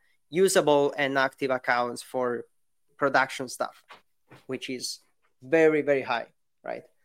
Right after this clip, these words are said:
Uh, so there were more than the, more, more than those, you know, uh, uh, nine point five percent, but that is the very, you know,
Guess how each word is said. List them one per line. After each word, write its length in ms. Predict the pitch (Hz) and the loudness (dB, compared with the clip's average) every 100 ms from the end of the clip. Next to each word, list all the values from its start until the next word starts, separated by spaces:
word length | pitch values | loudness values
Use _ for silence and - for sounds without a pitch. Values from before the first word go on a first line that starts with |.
| _ _ _ | _ _ _
Uh, 240 | 135 117 120 | -10 -8 -4
so 140 | 151 | -2
there 140 | 143 147 | 2 6
were 360 | 156 143 135 - _ _ | 8 6 4 -4 _ _
more 300 | 139 151 185 175 | -2 6 6 6
than 200 | 170 160 | 0 4
the, 320 | 156 156 127 | 6 6 2
more, 440 | 139 151 156 147 139 - | -2 0 0 -4 -8 -4
more 200 | 143 160 | 0 2
than 300 | 156 147 131 | 2 0 0
those, 460 | 147 143 139 - - | 2 2 0 -4 -10
you 60 | 135 | -4
know, 180 | 135 123 | -2 -2
uh, 240 | 127 127 - _ _ _ - 131 | -2 -4 -10 _ _ _ -14 -8
uh, 160 | 131 123 | -4 -2
nine 220 | 135 135 | -2 0
point 220 | 139 127 | -4 -2
five 260 | - 131 - | 2 2 2
percent, 360 | 151 175 170 - _ _ _ | -4 -4 -4 -8 _ _ _
but 260 | 131 123 120 | -4 -4 6
that 240 | 160 151 139 | 8 8 4
is 200 | 135 131 | -4 -6
the 80 | |
very, 560 | 117 139 139 139 131 127 | 0 4 4 2 -2 -6
you 80 | 127 | -6
know, 240 | 127 120 | -6 -6